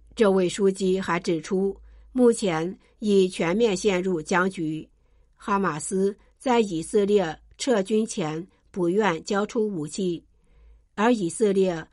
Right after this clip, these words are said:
则在伊斯兰运动未解除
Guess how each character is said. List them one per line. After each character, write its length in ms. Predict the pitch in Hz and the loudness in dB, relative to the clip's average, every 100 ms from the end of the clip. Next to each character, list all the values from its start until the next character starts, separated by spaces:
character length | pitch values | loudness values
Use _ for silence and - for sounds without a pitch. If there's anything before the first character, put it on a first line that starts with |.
| _ _ | _ _
则 240 | - 180 170 | -4 -2 0
在 400 | 214 190 156 - _ _ | 0 0 -2 -8 _ _
伊 180 | 226 247 | -4 -2
斯 180 | 247 240 | 2 2
兰 240 | 180 165 | 2 2
运 240 | 196 185 | 2 2
动 320 | 185 185 165 - _ _ | 2 -2 -2 -8 _ _
未 260 | 247 240 202 | 4 6 6
解 280 | 202 165 | 2 0
除 260 | 147 180 202 | 0 0 0